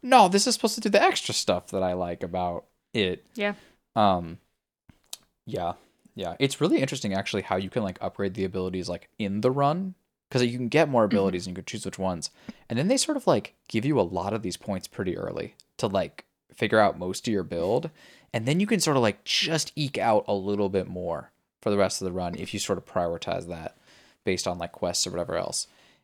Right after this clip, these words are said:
Speaker 1: And it's, I think, just, like, a really interesting way of, like, giving you sort of,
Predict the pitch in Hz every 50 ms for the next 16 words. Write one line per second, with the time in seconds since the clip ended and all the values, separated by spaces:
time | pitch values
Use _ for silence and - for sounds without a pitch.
0 | _ _ 110 110 117 110 104 - - _ _ _ _ _ - 156 - - - -
1 | - _ _ _ _ _ _ _ _ _ _ _ _ _ - 135 - - 143 156
2 | - 226 - 285 - 151 110 98 107 110 107 113 107 92 - _ - 113 104 104
3 | - 107 - - - 107 104 98 92 90 98 95 95 92 92 92 90 87 87 90
4 | - - _ - - 110 107 98 110 107 104 98 98 98 98 98 95 92 92 104
5 | - _ _ _ _ _ _ _ _ - - 165 123 101